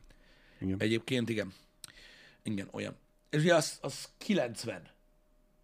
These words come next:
Speaker 2: a Twin Peaks, ugye?
Speaker 1: Hmm, valahol ott körül. Mert ugye az X-akták is erre ment rá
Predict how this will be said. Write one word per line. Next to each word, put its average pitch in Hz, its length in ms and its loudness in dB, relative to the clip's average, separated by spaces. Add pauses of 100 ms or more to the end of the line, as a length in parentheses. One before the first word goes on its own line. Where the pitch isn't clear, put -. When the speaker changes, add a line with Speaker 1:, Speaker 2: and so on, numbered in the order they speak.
(1160)
Speaker 2:
a 113 200 -2
Twin 117 220 -8
Peaks, - 260 -6
ugye? 147 220 -2 (3500)
Speaker 1:
Hmm, 254 320 2
valahol 92 420 4
ott 113 140 6
körül. 87 240 -4 (1120)
Mert 113 180 4
ugye 117 120 8
az 120 160 6
X-akták 104 520 -2
is 101 160 -4
erre 101 320 -2
ment 104 240 -2
rá 104 340 -2